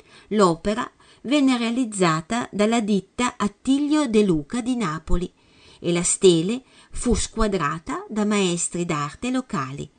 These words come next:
guidati da Antonio Romeo. All'interno del santuario troviamo una sola navata rettangolare che termina con un'abside curvilinea.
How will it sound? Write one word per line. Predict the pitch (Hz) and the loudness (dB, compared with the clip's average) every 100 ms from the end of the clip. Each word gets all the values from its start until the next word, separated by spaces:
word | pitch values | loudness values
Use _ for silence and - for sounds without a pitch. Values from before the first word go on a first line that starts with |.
| _ - _ | _ -20 _
guidati | - 180 185 165 143 147 254 - | 2 4 4 2 0 -4 -8 -6
da | 202 240 | -2 0
Antonio | 285 - 139 160 214 233 | 0 0 -2 0 -2 -2
Romeo. | 233 180 85 107 _ _ _ _ _ _ _ _ - - - - | -2 -4 -6 -12 _ _ _ _ _ _ _ _ -20 -20 -20 -6
All'interno | 311 359 359 - 392 370 269 | -2 0 0 0 0 0 -4
del | 196 190 | -6 -8
santuario | - 302 320 - 330 262 254 262 - _ - - | -8 -10 -4 0 2 2 0 -2 -4 _ -20 -4
troviamo | - 339 285 247 190 208 247 - | 2 4 4 4 4 0 -4 -2
una | 277 294 | -2 0
sola | 277 - 339 277 | -2 -4 -2 -2
navata | 233 226 190 175 - 196 - | -4 -2 -4 -4 -6 -10 -10
rettangolare | - 196 196 190 196 185 165 156 160 175 175 _ _ _ | -8 -8 -6 -6 -2 -2 -2 -4 -6 -10 -12 _ _ _
che | - 190 | -8 -4
termina | - 202 190 202 254 285 | 0 0 0 -2 -4 -6
con | 285 170 | -2 0
un'abside | 180 220 151 - - 254 254 262 _ | 2 2 2 2 0 0 0 -2 _
curvilinea. | 254 240 214 160 135 135 147 160 | -4 -2 -2 -2 -4 -8 -10 -10